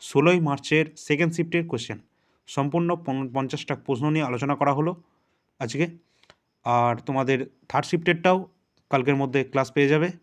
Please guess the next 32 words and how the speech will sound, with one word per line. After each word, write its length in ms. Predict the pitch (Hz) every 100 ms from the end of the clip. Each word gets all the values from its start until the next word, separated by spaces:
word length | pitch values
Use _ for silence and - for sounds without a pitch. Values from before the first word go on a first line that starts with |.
| _ _ -
ঠিক 100 | 143
আছে? 160 | 165 196 190
যদি 240 | 123 139 147
ভালো 220 | 143 151
লেগে 180 | 156 160
থাকে 240 | 160 160
অবশ্যই 340 | - 135 147 165
সাবস্ক্রাইব 340 | 156 147 160
করে 140 | 165 160
নেবে 240 | 165 180 - _ _ -
এই 120 | 131
ধরনের 280 | 139 143 139
ক্লাসগুলো 360 | 139 131 151
পাওয়ার 280 | - 120 127
জন্য, 340 | 151 165 180 _ _ _ _ _ _ -
আর 320 | 123 127 123 120 - _ _ _ _ _ _ _
বেল 120 | 139
আইকনটা 280 | 147 151 160
প্রেস 200 | 160 160
করে 140 | 170 160
রাখবে 280 | 156 170 190 127
নোটিফিকেশানগুলো 640 | 127 143 147 151 160 165
সঙ্গে 240 | 165 135 127
সঙ্গে 200 | 127 117
পাওয়ার 180 | 110
জন্য, 300 | 107 104 104 - _
ঠিক 100 | 139
আছে? 180 | 151 170 165 _ _ _ _ _ _
তো 360 | 131 123 120 120 _ _ _ _ _ _ _ _ _ _ _ _ _ _ _ _ _ _ _ _ _ -
আর 140 | 135
তোমরা 300 | 117 143 156
যারা 360 | 156 160 170